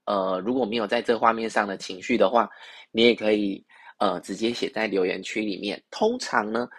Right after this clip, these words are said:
跟别人互动，或是跟你另一半，或者是你的亲密伴侣互动的时候，通常会出现什么样的情绪比较多呢？第三个叫做超理智型，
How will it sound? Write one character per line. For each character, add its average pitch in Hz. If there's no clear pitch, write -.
跟 175
别 123
人 110
互 127
动， 123
或 156
是 123
跟 131
你 98
另 123
一 110
半， 123
或 139
者 -
是 113
你 92
的 98
亲 -
密 156
伴 127
侣 95
互 -
动 117
的 95
时 -
候， 104
通 160
常 101
会 117
出 113
现 107
什 -
么 -
样 101
的 90
情 -
绪 110
比 92
较 92
多 92
呢？ 90
第 226
三 226
个 196
叫 196
做 175
超 214
理 160
智 262
型， -